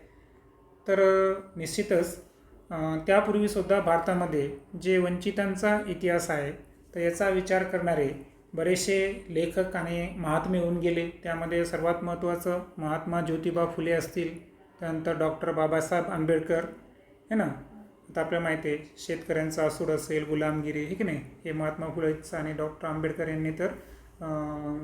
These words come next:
ज्यांना की आपण घटनेचे काय म्हणतो, शिल्पकार म्हणतो, तर त्यांनीसुद्धा, अ, वंचितांना न्याय होईल अशा पद्धतीनं विविध लेखनसुद्धा केलेलं आहे. हं?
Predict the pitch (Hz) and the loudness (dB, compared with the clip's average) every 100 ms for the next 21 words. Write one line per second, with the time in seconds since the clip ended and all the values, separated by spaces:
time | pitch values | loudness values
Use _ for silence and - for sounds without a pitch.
0 | 180 - - - - - - - - - | -10 -16 -20 -20 -20 -20 -20 -16 -16 -16
1 | - - - - - 180 156 156 156 156 | -20 -20 -20 -20 -20 -8 -4 -2 0 -2
2 | 156 165 170 180 160 165 165 170 160 160 | -2 -6 -10 -4 -2 -2 -2 0 2 2
3 | 160 185 208 - 170 170 180 175 160 151 | 2 2 2 0 0 2 4 4 4 0
4 | 151 151 156 156 165 175 180 156 175 170 | 0 -2 -2 -2 -2 -2 -4 0 2 2
5 | 170 - 170 156 156 151 151 151 156 - | 0 -8 -6 -4 -2 -2 -2 -2 -6 -6
6 | 156 156 170 170 165 160 156 160 156 160 | -4 -2 -2 -2 -2 2 2 2 0 -2
7 | 151 - - 175 165 156 160 160 160 170 | -2 -8 -6 -4 -2 0 -2 0 -2 -2
8 | - 156 160 160 156 160 165 175 151 160 | -6 -4 0 2 2 0 -2 -4 -2 -2
9 | 160 143 143 147 - 175 | 0 -2 -2 -4 -6 -10